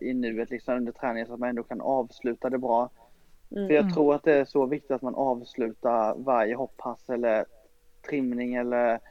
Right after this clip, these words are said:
Speaker 1: utritt eller vad det nu än är, att man avslutar det bra så att hästen känner sig trygg och att man kan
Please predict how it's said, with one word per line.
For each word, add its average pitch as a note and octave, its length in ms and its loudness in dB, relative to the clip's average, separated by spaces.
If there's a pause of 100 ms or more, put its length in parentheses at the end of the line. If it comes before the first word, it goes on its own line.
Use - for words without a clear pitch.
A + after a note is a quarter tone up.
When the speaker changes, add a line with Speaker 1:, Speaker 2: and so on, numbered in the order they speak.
Speaker 1:
utritt C3 640 -4
eller B2+ 160 0
vad A#2 220 0
det B2 80 -4
nu A#2+ 200 -4
än A#2 100 -6
är, A2+ 160 -2
att A#2 100 -10
man A#2 180 -8 (340)
avslutar C3+ 600 2
det B2 100 -4
bra B2 440 2
så C3 120 -6
att B2 140 -8
hästen B2 320 -8
känner A#2+ 240 -8
sig B2+ 120 -10
trygg B2 400 -8
och A#2+ 60 0
att B2 100 -12
man B2+ 160 -6
kan A#2 240 -6